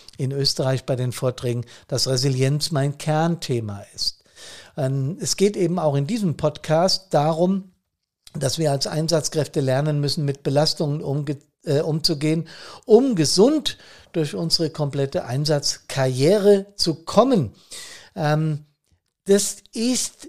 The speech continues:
in allen Feuerwehren weltweit Thema, aber wir haben uns natürlich im deutschsprachigen Raum etabliert,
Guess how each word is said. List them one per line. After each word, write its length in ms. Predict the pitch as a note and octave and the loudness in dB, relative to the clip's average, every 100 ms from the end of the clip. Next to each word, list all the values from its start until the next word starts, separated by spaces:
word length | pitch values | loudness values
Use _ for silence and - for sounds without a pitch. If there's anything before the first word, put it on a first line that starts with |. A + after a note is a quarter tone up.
| - | -10
in 320 | - E3+ - | -4 -2 -2
allen 580 | - G3+ A#3 A#3 A3+ B3 | 0 4 6 6 2 -4
Feuerwehren 840 | - - F#3 G3 F#3 F3 E3+ D#3+ C#3+ | -4 2 4 6 6 4 2 0 2
weltweit 1120 | D3 D3+ - - _ A#2+ C#3 F#3+ G#3 - - | 2 0 -4 -18 _ -2 2 2 0 -4 -8
Thema, 640 | - C3 B2+ B2+ C#3+ G#3 G#3 - - - | -4 -2 0 0 0 -2 -4 -18 -18 -4
aber 420 | C#3+ D#3 D#3+ D#3+ - - | 0 4 4 2 -10 -6
wir 180 | C#3+ - | -2 2
haben 160 | E3 | 4
uns 240 | D#3+ D#3 - | 4 2 2
natürlich 460 | C#3 - E3+ B2 | 2 4 0 0
im 160 | B2+ A#2 | -2 0
deutschsprachigen 1300 | C#3+ D3+ - - - - - B2+ C3+ E3 C#3 C#3 A#2+ | 2 2 2 -8 -10 -12 -4 -2 0 -2 -4 -4 -4
Raum 380 | A2 C3 E3+ E3 - - | 0 2 2 0 -8 -6
etabliert, 720 | E3+ - D#3 - C#3+ D#3+ D#3+ | -4 0 2 2 0 -2 -2